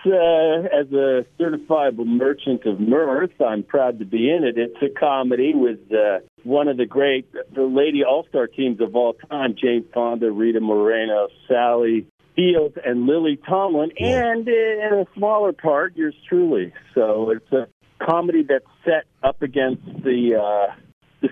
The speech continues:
Speaker 1: Super Bowl in two thousand sixteen. Famously, the Super Bowl where, uh, the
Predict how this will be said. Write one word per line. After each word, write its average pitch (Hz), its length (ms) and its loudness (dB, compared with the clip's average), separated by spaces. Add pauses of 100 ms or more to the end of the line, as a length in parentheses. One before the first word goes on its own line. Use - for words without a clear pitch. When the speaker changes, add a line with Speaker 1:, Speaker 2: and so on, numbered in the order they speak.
(120)
Speaker 1:
Super 220 220 -2
Bowl 92 440 -2
in 104 380 -2
two 147 160 0
thousand 127 460 -2
sixteen. 131 680 -2
Famously, 151 560 0
the 117 180 0 (160)
Super - 220 -2
Bowl 120 400 0
where, 110 380 0 (680)
uh, 98 720 0 (160)
the 101 100 0